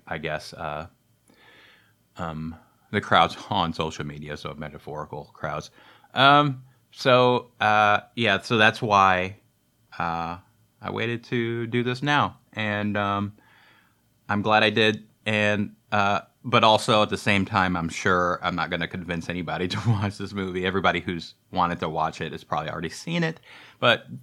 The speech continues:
here are my thoughts on it. So, Bill and Ted Face the Music, twenty twenty film,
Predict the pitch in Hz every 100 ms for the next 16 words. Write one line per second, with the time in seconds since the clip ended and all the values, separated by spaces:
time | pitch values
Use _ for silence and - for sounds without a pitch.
0 | - 123 143 123 117 104 98 92 78 80
1 | 71 76 - - 147 131 113 - - -
2 | - - - 151 156 156 135 127 120 117
3 | 123 110 104 110 104 - - _ - 120
4 | 117 117 - 101 101 - 95 92 98